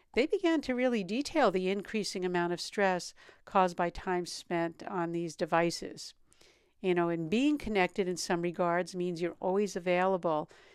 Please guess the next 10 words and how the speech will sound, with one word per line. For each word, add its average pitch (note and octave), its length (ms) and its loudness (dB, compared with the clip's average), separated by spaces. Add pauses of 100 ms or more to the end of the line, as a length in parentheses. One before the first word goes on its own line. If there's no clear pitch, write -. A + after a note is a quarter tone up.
(260)
and E3 180 2
you're E3+ 160 2
always, F3+ 720 0 (520)
you're F#3+ 200 4
vigilant. G#3+ 600 2 (320)
Your F#3+ 120 4
whole G3+ 400 6 (220)
nervous G3+ 520 4
system F3 520 -2
becomes F3+ 460 -2